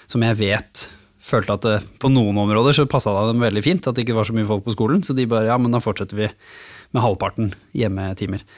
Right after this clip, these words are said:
Det er ingen som, jeg føler ikke det er, som samfunn føler jeg ikke vi har stilt oss selv spørsmålet og evaluert det ordentlig. Hva er fordelene og bakdelene med de to? For det er veldig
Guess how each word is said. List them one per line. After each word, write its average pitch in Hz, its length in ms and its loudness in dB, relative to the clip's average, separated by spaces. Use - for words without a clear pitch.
Det 135 80 -2
er 135 60 2
ingen 110 140 2
som, 160 180 2
jeg 143 80 0
føler 120 200 2
ikke 123 120 -6
det 139 80 2
er, 131 220 2
som 131 240 0
samfunn 131 680 -2
føler 107 240 0
jeg 107 100 -2
ikke 127 80 -2
vi - 60 2
har - 40 -4
stilt 113 380 -2
oss 120 100 -2
selv 110 160 0
spørsmålet 101 720 -4
og 120 100 2
evaluert 117 640 4
det - 100 -2
ordentlig. 110 540 -2
Hva 117 220 2
er 123 100 4
fordelene 107 720 -2
og 117 140 0
bakdelene 107 720 0
med 117 320 2
de 135 100 0
to? 196 140 -6
For - 100 -6
det 127 80 2
er 131 140 0
veldig 117 240 2